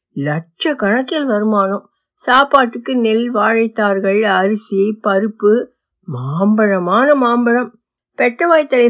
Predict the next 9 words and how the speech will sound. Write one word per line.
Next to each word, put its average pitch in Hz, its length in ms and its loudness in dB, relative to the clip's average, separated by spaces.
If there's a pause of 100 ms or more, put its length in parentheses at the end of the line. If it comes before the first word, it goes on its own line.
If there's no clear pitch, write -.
ஃபேக்டரி 226 400 0
வந்தபின் 208 640 -2
ஏற்கனவே 262 680 2
புகழூருக்கு 254 640 -2
சப்ளை 208 420 0
பண்ணி 202 240 -2
கொண்டிருந்த 185 440 -6
இவர்கள் 170 420 -6
நேரத்தில் 185 540 -8